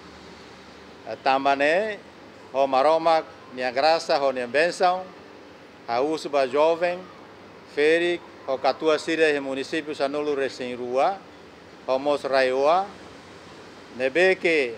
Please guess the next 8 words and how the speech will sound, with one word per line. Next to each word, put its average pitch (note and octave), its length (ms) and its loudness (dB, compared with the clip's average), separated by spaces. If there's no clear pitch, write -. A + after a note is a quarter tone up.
hakarak C#3+ 480 2
fiar D#3+ 320 4
hau, D#3 400 2
rona C#3+ 400 2
hau C3+ 160 4
ni C#3+ 80 -4
hanoi C#3 480 -2
sirane, C#3+ 560 -2